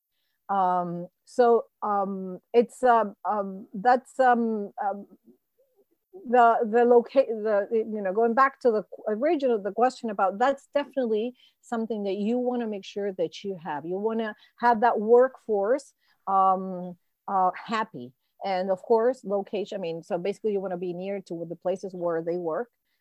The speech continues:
Uh, that's the second segment. And of course, tourists. Um, and in our case,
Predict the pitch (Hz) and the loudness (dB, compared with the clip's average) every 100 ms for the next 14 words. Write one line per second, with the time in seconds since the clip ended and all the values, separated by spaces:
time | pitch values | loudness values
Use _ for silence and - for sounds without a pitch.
0 | - 175 165 156 143 165 165 - 170 196 | -8 -2 0 0 -2 -6 -8 -10 -6 -6
1 | 220 226 185 220 226 214 226 226 - 233 | -6 -6 -6 -4 -6 -6 -8 -8 0 0
2 | 226 - - 220 170 - _ _ - - | 0 -4 -6 -4 -4 -8 _ _ -16 -8
3 | 185 180 165 160 156 202 202 214 240 285 | -4 -2 -4 -8 -10 -8 -6 -4 -2 -2
4 | - 262 254 311 | 0 2 2 0